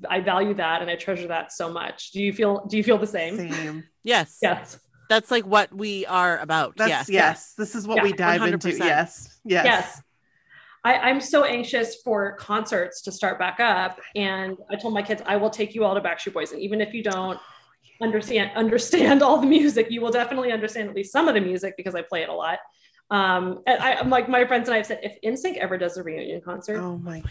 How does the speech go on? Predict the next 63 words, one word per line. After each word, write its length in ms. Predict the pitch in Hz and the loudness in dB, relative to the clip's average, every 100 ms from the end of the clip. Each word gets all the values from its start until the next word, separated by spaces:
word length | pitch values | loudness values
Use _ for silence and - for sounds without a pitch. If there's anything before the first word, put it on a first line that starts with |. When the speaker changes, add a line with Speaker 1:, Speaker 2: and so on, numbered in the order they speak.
| - | -12
Speaker 2:
gosh. 280 | 165 160 | -14 -8
Speaker 1:
we 540 | 226 240 262 302 - 214 | -2 0 2 0 -4 -2
will 240 | 214 208 208 | 2 4 2
pay 500 | 214 190 175 185 185 - | -2 -2 -2 -6 -12 -20
top 420 | - 185 160 - | -8 -6 -6 -6
dollar." 220 | 185 160 | -4 -2
I 40 | - | 0
mean, 240 | 226 - | 0 2
literally 280 | 220 247 254 | 0 2 2
Speaker 2:
Yes. 80 | 240 | 2
Speaker 1:
no 140 | 208 196 | 0 0
amount 140 | 202 - - - | -2 -6 -14 -10
is 120 | 202 | -12
too 140 | - 214 | -6 -4
much. 220 | 175 180 | -4 -6
We 100 | 208 | -6
will 140 | 208 208 | -4 -2
buy 200 | 190 165 | 0 0
those 180 | 185 202 | 0 -4
front 220 | - 175 | -4 -6
row 100 | 190 | -6
seats. 540 | 185 - - - - - | -6 -8 -10 -12 -18 -8
Speaker 2:
Take 220 | - 214 | -4 2
all 60 | 208 | 4
Speaker 1:
And 80 | |
Speaker 2:
my 60 | 196 | 4
Speaker 1:
that 40 | 185 | 4
Speaker 2:
money. 380 | 180 175 175 - | 4 0 -4 -6
Take 180 | - 196 | -4 4
it 40 | |
Speaker 1:
Take 100 | - | 6
Speaker 2:
all. 160 | 180 175 | 8 8
Speaker 1:
my 160 | 330 339 | 6 6
money. 560 | 302 254 247 240 247 240 | 4 2 2 2 4 6
Speaker 3:
Take 200 | 277 226 | 6 6
it. 160 | 180 - | 0 0
Speaker 1:
<laughs> 40 | |
Take 160 | 269 269 | 4 6
Speaker 3:
I 80 | 214 | 8
don't 140 | 240 | 8
need 140 | 240 | 6
Speaker 1:
my 80 | 220 | 4
Speaker 3:
it. 60 | 262 | 4
Speaker 1:
money. 220 | 220 190 | 2 2
I 100 | 247 | 4
don't 220 | 233 254 | 6 4
need 200 | 277 277 | 4 2
it. 240 | 254 262 254 - _ | 2 2 -2 -12 _
Speaker 3:
I 40 | 190 | 4
don't 100 | 196 | 6
Speaker 2:
No. 40 | |
Speaker 3:
need 120 | 226 | 4
it. 120 | 196 - _ | 0 -4 _
Speaker 1:
It, 260 | 277 277 262 | -6 0 0
it 40 | |
will 100 | 294 | 4
be, 60 | 240 | 8
Speaker 3:
Bye. 300 | 240 208 202 | 8 8 2
Speaker 1:
it 80 | 294 | -2
will 100 | 311 | 0
be 160 | 311 277 | 2 4
a 100 | 220 | 2
weekend, 640 | 214 294 330 311 339 370 | 2 0 2 2 2 0